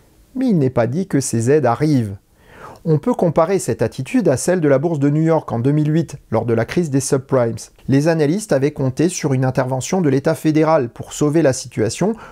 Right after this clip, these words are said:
comme lors du lundi noir du dix-neuf octobre mille neuf cent quatre-vingt-sept. Or, l'État n'est pas intervenu et la crise a duré des années, avec une casse financière et sociale incroyable. Les constructeurs qui comptent sur la casse sociale pour faire financer leur modernisation et leur croissance sont légion,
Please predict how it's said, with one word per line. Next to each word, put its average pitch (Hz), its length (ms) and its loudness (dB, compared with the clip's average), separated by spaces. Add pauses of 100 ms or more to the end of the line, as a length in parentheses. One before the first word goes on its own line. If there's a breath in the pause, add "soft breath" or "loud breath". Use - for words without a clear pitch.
(160 loud breath)
comme 170 260 4
lors 165 200 4
du 131 120 0
lundi 127 260 2
noir 151 280 2
du 131 100 -4
dix-neuf 135 380 0
octobre 165 280 0
mille 139 120 -2
neuf 120 100 -2
cent 170 140 -4
quatre-vingt-sept. 135 800 0 (240 soft breath)
Or, 156 480 4
l'État 135 420 2
n'est 110 140 -2
pas 139 260 0
intervenu 143 640 0 (320 loud breath)
et 147 80 4
la 120 140 2
crise 127 420 -2
a 127 140 0
duré 117 340 0
des 123 320 2
années, 135 380 2 (180 soft breath)
avec 113 320 -2
une 120 140 0
casse 131 340 -2
financière 127 680 -2
et 135 80 2
sociale 123 440 -2
incroyable. 135 680 0 (720 loud breath)
Les 110 100 0
constructeurs 160 720 0
qui - 140 -20
comptent 165 260 -2
sur - 160 -8
la 123 120 -6
casse - 260 -4
sociale 151 500 2
pour - 160 -16
faire - 200 -4
financer 156 440 0
leur 120 140 2
modernisation 135 800 2
et 117 40 -2
leur - 140 -6
croissance 143 560 -2
sont 175 220 0
légion, 175 480 2